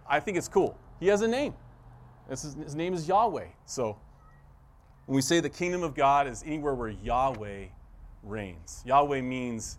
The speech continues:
he is. He's the one who is. It's awesome, you know? So, kingdom of God. Jesus was all about the kingdom of God.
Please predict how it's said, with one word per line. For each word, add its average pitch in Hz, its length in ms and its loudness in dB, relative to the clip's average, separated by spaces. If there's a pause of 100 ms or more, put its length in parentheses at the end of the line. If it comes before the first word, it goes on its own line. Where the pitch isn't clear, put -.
(160)
he 135 340 -14
is. 123 540 -6 (560)
He's 113 140 -8
the 127 80 -4
one 123 240 -4
who 117 160 -8 (100)
is. 110 520 -10 (1200)
It's - 100 -14
awesome, 107 300 -8 (400)
you 104 60 -14
know? 104 200 -10 (1400)
So, 135 320 6 (1400)
kingdom 185 300 4
of 180 80 0
God. 143 380 6
Jesus 175 340 0
was 127 120 -4
all 170 260 12
about 160 260 4
the 156 60 -8
kingdom 156 400 0
of 139 100 0
God. 123 320 2